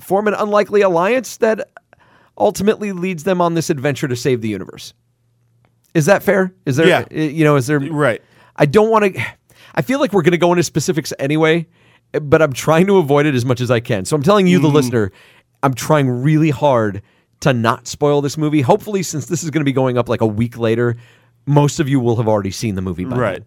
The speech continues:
Speaker 1: then.
Speaker 2: R-, I mean, ninety-four million at the bo-,
Speaker 1: <laughs>
Speaker 2: opening box office. A lot of Americans
Speaker 1: That's
Speaker 2: already seen it.
Speaker 1: amazing. Like, they were trying, they were aiming for seventy.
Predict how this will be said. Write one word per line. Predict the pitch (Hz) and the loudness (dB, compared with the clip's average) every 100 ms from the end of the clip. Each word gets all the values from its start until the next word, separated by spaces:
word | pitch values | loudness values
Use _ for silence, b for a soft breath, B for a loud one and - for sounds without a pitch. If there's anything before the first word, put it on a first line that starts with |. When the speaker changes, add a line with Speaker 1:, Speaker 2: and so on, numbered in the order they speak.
| - | -14
Speaker 1:
then. | 131 | -6
Speaker 2:
R-, | 151 | -4
I | 156 147 | 0 0
mean, | 143 113 123 139 | -2 -6 -6 -4
ninety-four | 139 143 - 139 | -2 -4 -6 -6
million | 127 120 120 127 127 | -4 -2 -4 -4 -6
at | 90 104 - | -6 -8 -8
the | |
bo-, | 95 101 | -6 -6
Speaker 1:
<laughs> | 104 | -4
Speaker 2:
opening | 117 117 117 | -4 -4 -6
box | 98 107 110 | -4 -4 -4
office. | 113 98 - - | -10 -10 -18 -10
A | 117 | -8
lot | 113 110 104 | -4 -2 -2
of | 95 | -2
Americans | 95 92 92 | -6 -8 0
Speaker 1:
That's | 139 185 165 | 0 2 0
Speaker 2:
already | 143 | -2
seen | 127 | 0
it. | |
Speaker 1:
amazing. | 117 107 101 95 | 0 -2 -6 -4
Like, | 127 127 | -2 2
they | 196 | 2
were | 226 | 0
trying, | - 190 165 | -2 0 0
they | 156 | 0
were | 175 165 | 0 -2
aiming | 165 135 | -4 -4
for | 120 | -6
seventy. | 113 - 120 110 87 - | -6 -4 -2 -4 -8 -14